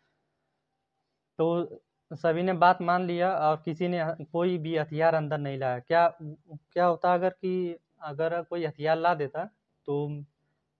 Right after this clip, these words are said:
पकड़ते समय दिक्कत हो जाती। तो ही-, हुआ ये कि, अ, सब लोग मेहमान जब इकट्ठे होने लगे, तो इधर जब मेहमान इकट्ठे हो रहे थे तो करीब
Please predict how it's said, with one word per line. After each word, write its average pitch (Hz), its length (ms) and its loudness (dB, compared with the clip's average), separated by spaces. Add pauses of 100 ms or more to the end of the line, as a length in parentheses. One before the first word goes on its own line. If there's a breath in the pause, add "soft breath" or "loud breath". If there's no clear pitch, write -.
(140)
पकड़ते 147 580 -4
समय 165 220 -6
दिक्कत 143 360 -4
हो 131 60 -4
जाती। 117 380 -6 (1040)
तो 165 120 -4
ही-, 156 260 -6 (120)
हुआ 156 300 2
ये 185 160 4
कि, 190 240 -2
अ, 180 60 -8 (840)
सब 165 120 0
लोग 175 180 -2
मेहमान 165 400 -2
जब 165 140 0
इकट्ठे 165 380 -4
होने 160 220 -4
लगे, 147 240 -6 (760)
तो 175 200 -10
इधर 175 500 2 (160)
जब 156 120 -4
मेहमान 160 340 -4
इकट्ठे 175 300 -2
हो 185 60 0
रहे 185 160 0
थे 190 140 -6
तो 185 240 -8
करीब 175 340 -6